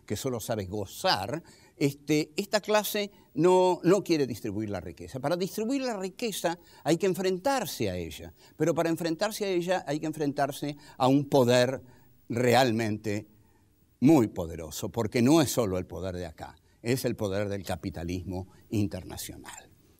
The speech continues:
Entonces, eh, ¿cómo, eh, cómo podemos pensar el segundo centenario? Bueno, lo que podemos decir es lo que nosotros, lo que nosotros pensamos hacer para el segundo centenario.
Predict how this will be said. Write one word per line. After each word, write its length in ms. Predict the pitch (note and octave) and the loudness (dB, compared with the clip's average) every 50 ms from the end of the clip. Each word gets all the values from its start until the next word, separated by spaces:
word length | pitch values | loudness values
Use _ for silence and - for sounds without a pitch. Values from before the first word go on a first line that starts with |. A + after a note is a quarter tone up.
| _ _ - | _ _ 0
Entonces, 600 | D#3+ F#3+ F#3+ F#3+ F3 C#3 - C3+ B2 - - - _ _ _ _ - | 0 4 4 4 4 4 4 2 0 0 -2 -10 _ _ _ _ 2
eh, 300 | - C#3+ D3 C3+ B2 - | 4 6 6 6 6 4
¿cómo, 520 | - A3+ A#3 A3 G#3+ G#3+ G#3 G#3 G3 F#3+ - - _ _ - | 6 6 6 6 6 4 4 4 4 0 -4 -14 _ _ -2
eh, 720 | C3 B2 B2 A#2+ A#2+ A#2+ A#2 A#2 A2+ A2+ A2 A2+ G#2+ G2+ | 0 2 2 4 2 0 0 0 0 -2 -2 -4 -6 -2
cómo 180 | - A3 A#3 A3+ | 0 2 2 2
podemos 300 | G3 G#3+ A3 A3 G3+ - | 2 2 0 0 -2 -2
pensar 600 | - F3+ E3 D#3+ - - B3 G#3+ C3+ F#2+ F2+ - _ _ _ _ _ - | -2 -2 -2 0 2 4 4 4 4 2 -2 -12 _ _ _ _ _ -4
el 120 | A#2 A#2 | -4 -4
segundo 340 | A2+ C3 B2 C#3 D3 C#3+ B2+ | -2 -2 -2 -2 -2 -2 -2
centenario? 600 | - - A2 F#2+ C3+ C#3 C#3+ C3 G2+ F2+ G2 B2 | -4 -4 -6 -6 -4 -4 -2 -2 -2 -4 -6 -6
Bueno, 220 | D3+ F3+ C#3 A2 | -4 -4 -4 -2
lo 100 | C3 D3 | -4 -4
que 120 | C#3+ D#3+ D#3 | -4 -4 -4
podemos 340 | F#3 G3 A#3+ B3+ A#3+ F#3 | -4 -2 -2 -2 -4 -4
decir 400 | D3 B2+ - - F3+ F#3 F3 D#3+ - - - - - | -4 -4 -4 -4 -4 -4 -4 -4 -8 -16 -20 -16 -4
es 140 | D3 D#3+ E3 | -2 0 2
lo 120 | D#3+ D#3 | 2 0
que 120 | D3+ - C#3 | 0 0 -4
nosotros, 720 | C#3+ C#3 - - C4+ B3 D#3+ - F#2 G2 F2 - - _ _ _ _ _ - | -4 -2 -2 0 0 0 0 0 -6 -10 -10 -10 -14 _ _ _ _ _ -6
lo 140 | A#2 C3+ | -4 -4
que 100 | B2+ C#3 | -2 -2
nosotros 680 | C3+ C#3+ C#3 - B3 A3+ D#3 - G2 G2+ G2+ - - _ _ _ _ _ _ _ _ - | -2 -2 -2 0 0 0 0 0 -6 -10 -10 -10 -16 _ _ _ _ _ _ _ _ 0
pensamos 520 | C#3 B2 A2+ - - D3+ C#3 C3+ A#2+ A#2 | 0 0 0 2 0 0 0 0 -2 -6
hacer 400 | A#2 - - - A2+ G2+ - - - _ _ _ _ _ _ _ _ _ _ _ _ _ - | -8 -8 -2 0 0 0 0 -4 -14 _ _ _ _ _ _ _ _ _ _ _ _ _ 0
para 160 | B2+ A#2 G#2+ | 0 2 2
el 80 | F#2+ F2 | 0 -4
segundo 400 | - - F2 F#2 G#2 G#2 F2+ F2 | -6 -8 -6 -6 -6 -6 -8 -8
centenario. 680 | - G2 F2 - E2+ D#2+ D#2 - D2 C#2+ - D2+ D#2+ | -12 -14 -14 -14 -14 -14 -16 -16 -18 -20 -20 -20 -20